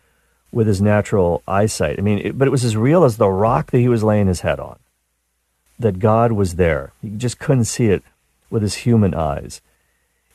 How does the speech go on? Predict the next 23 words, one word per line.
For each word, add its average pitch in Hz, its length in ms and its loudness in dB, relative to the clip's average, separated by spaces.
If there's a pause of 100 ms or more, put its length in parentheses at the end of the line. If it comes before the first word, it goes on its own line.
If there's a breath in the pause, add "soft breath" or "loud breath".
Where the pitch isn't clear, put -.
A-, 127 160 -2
and 175 140 4
the 196 40 -2
same 370 260 -2
was 381 100 2
true - 160 -2
with 180 140 4
Jesus, 147 380 -2
because 135 360 -2
people 202 560 0
could 147 300 0
not 117 420 2
see 113 640 -4
with 107 240 -6
their 104 140 -2
natural 95 500 -2
eyes 80 380 -2
that 87 200 -10
God 107 360 0
himself 92 600 -4 (120)
was - 360 -16
with 71 280 -12
them. - 120 -18